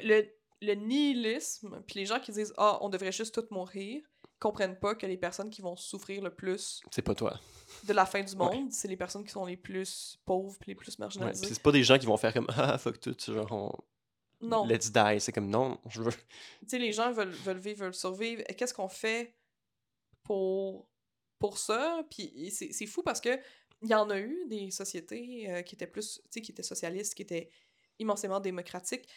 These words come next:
Speaker 1: euh, qui se sont formées, mais qui ont été détruites par le capitalisme. Parce que le capitalisme
Speaker 2: Mhm.
Speaker 1: fonctionne uniquement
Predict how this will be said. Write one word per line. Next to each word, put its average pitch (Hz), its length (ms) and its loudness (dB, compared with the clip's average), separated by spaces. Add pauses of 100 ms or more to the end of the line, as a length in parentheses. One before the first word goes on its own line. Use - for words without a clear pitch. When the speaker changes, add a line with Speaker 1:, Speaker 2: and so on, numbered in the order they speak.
(460)
Speaker 1:
euh, 180 160 0
qui - 220 -10
se 196 100 -4
sont 190 180 -4
formées, 190 720 -4 (560)
mais 196 100 -10
qui - 100 -8
ont 185 40 -2
été 180 200 -10
détruites 208 600 -10
par 190 120 -6
le 180 80 -4
capitalisme. - 600 -10
Parce 196 120 -10
que 196 80 -2
le 185 60 -2
capitalisme 202 600 -2
Speaker 2:
Mhm. 139 180 6
Speaker 1:
fonctionne 220 520 -2
uniquement 220 680 -6